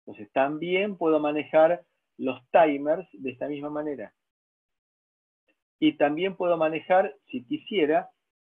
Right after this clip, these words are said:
el conversor, eh, analógico a digital, de manera que las muestras que estoy tomando me aparezcan sobre el conversor digital analógico. Y que en algún momento que yo quiera modificar,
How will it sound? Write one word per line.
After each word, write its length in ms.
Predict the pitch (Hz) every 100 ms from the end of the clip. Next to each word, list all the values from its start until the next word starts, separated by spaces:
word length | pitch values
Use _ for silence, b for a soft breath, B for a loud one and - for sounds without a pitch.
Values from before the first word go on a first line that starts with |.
| -
el 160 | 143 135
conversor, 760 | 147 151 156 - 185 131 101 _ _ _ _ 127
eh, 460 | 120 117 117 110 - _ _ _ _ _ _ _ -
analógico 600 | 131 135 180 180 175 175
a 60 |
digital, 520 | 165 - 175 208 208 160
de 120 | 147
manera 480 | 147 175 151 120 107
que 100 | 135
las 180 | 123 135
muestras 640 | 196 240 208 _ 190 -
que 100 | -
estoy 240 | 156 185 175
tomando 640 | 196 196 147 139 160 175 _ _ _ _ -
me 180 | 165 185
aparezcan 600 | 180 175 185 - 196 170
sobre 220 | 160 139
el 80 | 135
conversor 440 | 131 131 127 143
digital 380 | 139 131 135 127
analógico. 460 | 117 104 - _ _ _ _ _ _ _ _ _ _ _ _ _ _ _ _ _ _ -
Y 120 | 131
que 80 | 147
en 80 | 147
algún 440 | 156 196 254 254
momento 760 | 240 240 233 226 202 214 208 160
que 120 | 131
yo 180 | 165 160
quiera 240 | 175 165
modificar, 840 | 160 156 151 160 156 175 175 190